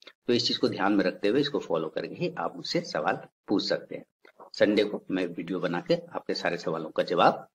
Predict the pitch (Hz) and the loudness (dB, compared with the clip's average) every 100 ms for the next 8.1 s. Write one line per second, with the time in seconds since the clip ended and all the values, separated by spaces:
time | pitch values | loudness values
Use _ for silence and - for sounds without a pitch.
0 | - 92 101 - 87 82 73 - _ _ | -4 -4 -4 -4 -2 -2 -4 -6 _ _
1 | _ _ - - 120 139 160 - _ _ | _ _ -12 4 4 4 0 -8 _ _
2 | _ _ _ - 104 110 110 120 117 117 | _ _ _ 0 6 8 8 8 8 6
3 | 117 107 101 95 92 101 123 - 165 110 | 6 2 4 4 6 8 6 4 -2 0
4 | 92 90 87 90 95 92 90 87 95 95 | 0 0 2 2 2 0 -2 -4 -4 -4
5 | - 107 127 143 - - - 92 95 87 | -2 2 2 0 -10 -12 -2 0 2 0
6 | - - 87 80 87 87 85 78 87 90 | 0 -8 -6 -2 0 0 0 -2 0 2
7 | 90 87 - 87 92 107 139 143 - 82 | 2 0 2 4 4 2 -2 -4 -2 -4